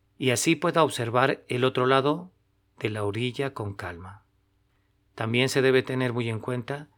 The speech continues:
que el último sentido que se pierde, y hablo en el moribundo,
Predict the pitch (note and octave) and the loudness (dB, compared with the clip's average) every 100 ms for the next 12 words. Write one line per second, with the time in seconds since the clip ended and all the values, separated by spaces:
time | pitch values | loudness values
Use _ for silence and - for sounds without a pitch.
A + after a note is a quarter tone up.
0 | _ _ _ _ _ - C3+ A#2 A#2 D3+ | _ _ _ _ _ 2 6 6 4 2
1 | F3 F#3 F3 C#3 B2 D3 A#2+ G#2 G#2 - | 2 -2 -2 -4 -4 -4 -6 -6 -8 -10
2 | G2+ B2+ B2 A#2 C#3+ E3 _ _ _ _ | -8 -2 -2 0 -4 -4 _ _ _ _
3 | _ _ _ - B2+ B2+ A#2+ G#2 - _ | _ _ _ -2 4 4 2 -4 -6 _
4 | B2 B2 B2 B2+ A#2+ A#2+ A#2+ C#3+ | -2 0 2 2 0 -2 -2 -2